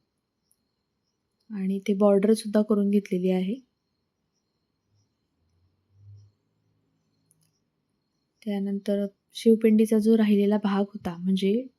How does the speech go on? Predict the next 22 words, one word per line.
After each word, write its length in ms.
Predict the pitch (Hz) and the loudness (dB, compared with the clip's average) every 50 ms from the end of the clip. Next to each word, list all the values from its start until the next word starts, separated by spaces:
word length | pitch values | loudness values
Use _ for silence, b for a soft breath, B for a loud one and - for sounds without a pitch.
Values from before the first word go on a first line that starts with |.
| _ - | _ -6
टि-, 160 | - 214 208 220 - _ _ - | -6 -6 -6 -6 -10 _ _ -2
टिळक 320 | - 208 202 208 214 214 | 0 2 2 2 0 0
जो 100 | 208 214 | 0 0
आहे 280 | 220 208 202 196 190 196 | 0 0 0 -2 -2 -4
तो 140 | 196 233 220 | -4 -6 -6
कव्हर 300 | - 214 202 202 202 208 | -4 -2 -2 0 -2 -2
करून 280 | - 214 202 208 202 | -2 -2 -2 0 2
झाल्यानंतर 460 | 208 214 196 196 196 190 190 190 202 | 2 2 2 2 0 0 -2 -2 -2
आतमध्ये 360 | 196 196 196 - 214 202 202 202 | -4 -4 -4 -4 -4 -6 -4 -4
थोडासा 380 | - 220 214 214 220 220 220 240 | -4 -2 0 0 0 -2 -2 -4
पोर्शन 400 | 220 - 214 196 202 - 214 202 | -2 -2 -2 -4 -4 -4 -4 -2
होता, 240 | 208 196 185 185 208 240 B B B B B B B B B - | -2 -2 -4 -6 -8 -10 B B B B B B B B B 0
तो 100 | - 226 | 2 2
सुद्धा 280 | 220 - 233 202 190 208 | 2 2 0 0 2 2
इथे 220 | 202 202 202 220 | 2 2 2 2
मी 120 | 202 202 208 | 2 2 2
ब्लॅक 300 | 196 202 196 196 196 - | 2 2 0 0 -2 -2
कलरने 340 | 208 196 196 196 190 190 196 | -2 0 0 0 0 -2 -2
कव्हर 260 | 190 202 185 202 202 | -2 -2 -2 0 -2
करून 280 | 202 - 202 196 196 | 0 -2 -2 -2 0
घेतलेला 380 | 196 202 196 - 190 185 185 180 | 0 -2 -2 -2 -2 -2 -2 -2
आहे. 420 | 180 185 180 180 214 - _ _ | -4 -6 -6 -6 -8 -10 _ _